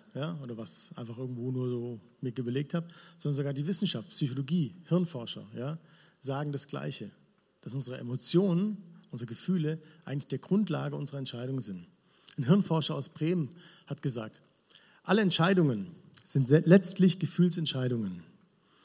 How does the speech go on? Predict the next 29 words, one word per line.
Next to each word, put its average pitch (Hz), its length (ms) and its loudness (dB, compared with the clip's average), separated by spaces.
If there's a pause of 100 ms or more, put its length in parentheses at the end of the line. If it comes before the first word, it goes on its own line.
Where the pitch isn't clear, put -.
(360)
Grundlage 147 540 6
unserer 131 240 2
Motivation 135 760 0
ist - 200 -4
immer 175 180 6
das 139 180 0
Gefühl. 143 540 6 (800)
Dazwischen 175 500 6
kommt 139 200 2
eventuell 143 340 4
Ratio 120 420 -2
ins 120 120 -4
Spiel.“ 95 360 -6 (1120)
Ich - 80 -4
lese 139 200 4
nochmal 123 220 -4
vor. 95 260 -10 (920)
„Alle 208 200 10
Entscheidungen 160 580 6
sind 120 200 0
letztlich 160 500 4
Gefühlsentscheidungen. 110 1000 4 (640)
Grundlage 156 560 8
unserer 123 300 2
Motivation 127 800 2 (100)
ist - 140 -2
immer 151 160 6
das 139 180 0
Gefühl. 127 520 4